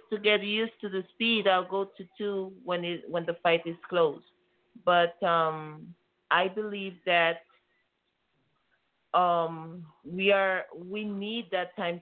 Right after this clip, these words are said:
to actually, um, get more knockouts and get more, more excitement in the ring so that we can, um, work better in the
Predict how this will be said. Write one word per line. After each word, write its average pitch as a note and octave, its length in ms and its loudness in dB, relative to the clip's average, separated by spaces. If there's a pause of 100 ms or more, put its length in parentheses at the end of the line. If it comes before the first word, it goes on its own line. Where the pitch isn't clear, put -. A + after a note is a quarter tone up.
to F3+ 220 -2
actually, E3+ 720 -2 (180)
um, D3 440 2 (420)
get F3+ 260 4
more F3 300 -2
knockouts D#3+ 600 -2 (140)
and C3+ 220 -8
get D#3+ 260 2
more, D#3+ 540 4 (580)
more F#3+ 260 4
excitement E3+ 600 -6
in E3 100 -12
the E3 120 -8
ring E3 340 -8
so E3 100 -16
that E3+ 140 -4
we D#3+ 100 -12
can, E3 340 -8 (220)
um, D3 460 -2 (260)
work E3 500 2
better D#3+ 280 4
in D3+ 120 -6
the D3 140 -4